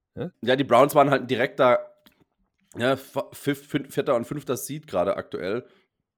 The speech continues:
Speaker 2: Direkter Contender, was
Speaker 1: Ja.
Speaker 2: da, was da war, äh, nicht Contender,
Speaker 1: Ja,
Speaker 2: direkter
Speaker 1: aber die,
Speaker 2: Wettbewerber.
Speaker 1: ja, aber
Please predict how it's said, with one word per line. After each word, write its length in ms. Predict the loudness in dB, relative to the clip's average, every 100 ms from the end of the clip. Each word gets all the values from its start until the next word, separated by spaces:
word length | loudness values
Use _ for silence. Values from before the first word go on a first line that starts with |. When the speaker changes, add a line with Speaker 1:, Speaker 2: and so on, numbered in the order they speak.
| _ _ _ _ -6
Speaker 2:
Direkter 360 | -4 -4 -6
Contender, 680 | -4 -6 -4 -4 0 0 0
was 120 | -2
Speaker 1:
Ja. 340 | 0 2 2 2
Speaker 2:
da, 60 |
was 120 | -2
da 260 | -2 -2 0
war, 200 | -2 -2
äh, 200 | -4 -4
nicht 160 | -6 -10
Contender, 300 | -8 -6 -6
Speaker 1:
Ja, 40 |
Speaker 2:
direkter 240 | -2 -2
Speaker 1:
aber 100 | 0
die, 60 | -2
Speaker 2:
Wettbewerber. 440 | -6 -4 -2 -2
Speaker 1:
ja, 60 | -2
aber 260 | 0 -2